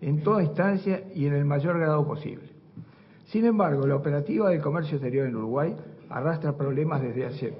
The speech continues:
varios años. En un plano más concreto, la O M C identifica los principales problemas que enfrentan los empresarios A la hora de realizar transacciones de comercio exterior en esta forma: requisitos de documentación excesivos,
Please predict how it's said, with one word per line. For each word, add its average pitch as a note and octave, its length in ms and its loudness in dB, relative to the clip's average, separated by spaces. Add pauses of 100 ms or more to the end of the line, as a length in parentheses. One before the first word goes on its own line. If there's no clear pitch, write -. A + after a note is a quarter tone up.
varios F3 380 0
años. B2+ 320 -4 (440)
En C3+ 140 0
un D3 120 2
plano D#3+ 280 0
más D#3 180 2
concreto, C#3+ 720 -4 (360)
la C#3 140 2
O F3+ 140 6
M F3+ 200 2
C F#3 240 0
identifica D#3 600 0
los D#3 120 2
principales D3+ 500 -4
problemas C#3+ 380 -2
que D3 80 -6
enfrentan C#3+ 400 -4
los A2+ 120 -6
empresarios A#2 540 -2 (540)
A C3+ 180 2
la E3 180 2
hora G#3 220 2
de F3 120 4
realizar D3+ 420 0
transacciones D3+ 580 0
de C3 80 2
comercio B2+ 340 -4
exterior A#2+ 480 0 (420)
en C#3+ 160 2
esta E3 200 2
forma: G2 400 -2 (580)
requisitos E3 540 4
de F#3 60 8
documentación D3 580 4
excesivos, F3+ 680 2